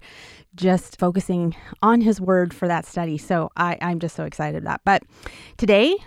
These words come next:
we're back for our second season of the Devoted Podcast, and I wanted to do a couple things today.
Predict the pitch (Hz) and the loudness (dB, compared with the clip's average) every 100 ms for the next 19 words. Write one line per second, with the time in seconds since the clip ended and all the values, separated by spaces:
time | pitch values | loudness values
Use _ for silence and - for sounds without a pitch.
0 | - - 175 151 147 294 - - - - | -14 -6 -2 2 4 2 -2 -14 -14 -20
1 | _ _ 175 170 170 - 156 143 - - | _ _ -4 0 -2 -2 -4 -6 -10 0
2 | 208 208 220 - 190 170 175 254 - _ | 2 4 0 0 -2 0 0 -2 -4 _
3 | - - - - 214 214 190 196 185 - | -20 -20 -8 0 2 2 4 4 2 0
4 | 165 151 160 156 254 - 175 - 233 254 | -4 -4 -4 -4 -2 -2 -2 0 0 2
5 | 480 466 285 240 - 202 214 - 175 165 | 0 -2 0 0 0 0 0 -2 -4 -4
6 | 165 - 151 - 196 | -4 -8 -8 -4 -6